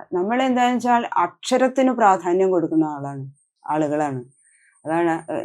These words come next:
നമ്മുടെ സാക്ഷരത ഏറ്റവും കൂടുതലുള്ള സ്ഥലം നമ്മുടെ കേരളം എന്ന് പറയുമല്ലോ. അപ്പൊ അക്ഷരബ്രഹ്മം,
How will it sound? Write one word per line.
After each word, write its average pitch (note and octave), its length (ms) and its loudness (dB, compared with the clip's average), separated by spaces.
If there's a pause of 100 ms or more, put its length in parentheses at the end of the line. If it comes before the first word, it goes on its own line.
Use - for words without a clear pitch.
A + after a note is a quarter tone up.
നമ്മുടെ E3+ 240 2
സാക്ഷരത E3+ 580 6
ഏറ്റവും F#3 380 4
കൂടുതലുള്ള F3 480 4
സ്ഥലം E3+ 320 -2
നമ്മുടെ E3+ 240 2
കേരളം D#3+ 500 -2
എന്ന് E3+ 140 0
പറയുമല്ലോ. D#3+ 480 0 (1300)
അപ്പൊ E3+ 200 -2
അക്ഷരബ്രഹ്മം, G3+ 1300 2